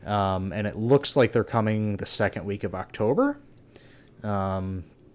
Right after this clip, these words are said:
I'm, I am so excited for Sentinels. I saw that today, and that's, like, that was where my mind was all day. I was like, "Oh, I cannot wait to get these things on the table." Um, I wanna see what the, the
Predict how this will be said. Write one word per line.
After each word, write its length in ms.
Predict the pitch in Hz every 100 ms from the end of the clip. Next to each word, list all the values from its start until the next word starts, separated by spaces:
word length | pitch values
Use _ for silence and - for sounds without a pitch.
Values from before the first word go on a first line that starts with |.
| - - - -
I'm, 440 | 113 139 123 98 - - - - - - -
I 100 | 139
am 100 | 127
so 200 | - 101
excited 340 | 87 104 95 87
for 80 |
Sentinels. 560 | - 101 98 107 107 -
I 100 | 113
saw 240 | - 113
that 140 | 110 104
today, 240 | 110 107
and 100 | 104
that's, 220 | 98 - 101
like, 140 | 87 - - - - -
that 260 | 113 110 104
was 120 | 104
where 140 | 107
my 80 | 98
mind 260 | 95 90 90
was 180 | 92 90
all 120 | 92
day. 60 | 92
I 20 |
was 120 | 92
like, 140 | 90 87
"Oh, 80 | 90
I 120 | 92
cannot 480 | - 101 95 92 -
wait 440 | 98 98 95 - -
to 60 |
get 160 | 98 -
these 180 | 92 -
things 220 | 98 98
on 120 | 98
the 40 | 90
table." 440 | 101 98 92 95 - - - - -
Um, 440 | 95 80 80 80 -
I 100 | 117
wanna 180 | 143 -
see 160 | 123
what 260 | 104 101 -
the, 380 | 98 98 95 95 -
the 460 | 98 92 90 90